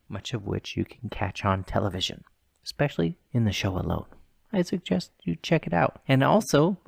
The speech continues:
I gave you a long list so you can dive into the rabbit hole of bushcraft and survivalism by checking out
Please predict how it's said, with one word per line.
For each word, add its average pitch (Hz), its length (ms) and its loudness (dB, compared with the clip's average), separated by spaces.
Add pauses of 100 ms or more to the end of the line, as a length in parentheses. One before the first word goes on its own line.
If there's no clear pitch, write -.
I 139 140 2 (180)
gave 139 180 2
you 123 120 4
a - 20 2
long 110 320 4
list 98 240 2
so 101 140 2
you 98 180 2
can 92 320 0 (100)
dive 123 220 2
into 107 240 2
the 104 120 0
rabbit 95 420 2
hole 87 340 -4
of - 260 -10
bushcraft 95 560 -4
and 92 460 -4
survivalism 101 880 2 (240)
by 123 120 0
checking 143 420 -2
out 156 200 -2